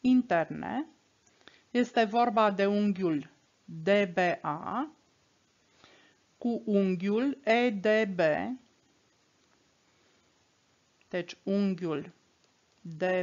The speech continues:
B A, congruent cu unghiul E D B, fiind unghiuri alterne interne,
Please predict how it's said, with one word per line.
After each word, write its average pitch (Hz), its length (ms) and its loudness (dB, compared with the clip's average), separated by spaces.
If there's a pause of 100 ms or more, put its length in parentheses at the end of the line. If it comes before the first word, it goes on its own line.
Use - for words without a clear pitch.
B 156 60 -12 (280)
A, 156 460 -6 (1700)
congruent 202 1080 0 (540)
cu 202 260 -4
unghiul 202 680 0 (2500)
E 190 240 4
D 175 140 -6 (100)
B, 151 140 -8 (2000)
fiind 214 460 0
unghiuri 208 720 2
alterne 190 640 0
interne, 165 800 -8